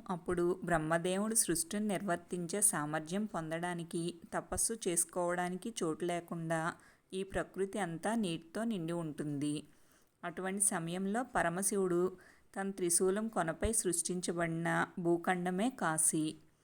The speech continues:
ఆ తర్వాత బ్రహ్మదేవుడు దానిపై కూర్చుని సర్వలోకాలను, నక్షత్రాలను, భూమిని సృష్టించాడట. ఆ తర్వాత దేవాది దేవతల ప్రార్థన మేరకు శివుడు తన త్రిశూలం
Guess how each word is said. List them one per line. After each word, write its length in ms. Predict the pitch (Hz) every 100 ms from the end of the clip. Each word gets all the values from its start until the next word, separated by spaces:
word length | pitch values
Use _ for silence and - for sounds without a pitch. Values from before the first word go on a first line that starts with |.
| _ _ -
ఆ 100 | 185
తర్వాత 480 | 190 196 165 185 214
బ్రహ్మదేవుడు 760 | 214 180 165 170 175 196 208 214
దానిపై 460 | 165 156 151 202
కూర్చుని 640 | 202 170 165 - 165 165 165 - - - - _ _ -
సర్వలోకాలను, 1160 | 196 160 180 190 175 170 180 180 180 175 175 - -
నక్షత్రాలను, 920 | 165 156 - 185 - 175 175 175 170 170 - - _ -
భూమిని 460 | 175 175 185 202 269
సృష్టించాడట. 920 | - 175 - 180 180 175 156 151 156 151 160 - _ _ _ _ _ -
ఆ 140 | 180 185
తర్వాత 500 | 190 175 175 202 233
దేవాది 600 | 185 165 160 185 196 214
దేవతల 480 | 185 175 180 202
ప్రార్థన 520 | 208 - 156 151 170 202
మేరకు 540 | 190 170 170 170 170 170 - - - - -
శివుడు 340 | - 196 208
తన 240 | 240 220 190
త్రిశూలం 580 | 190 170 - 180 202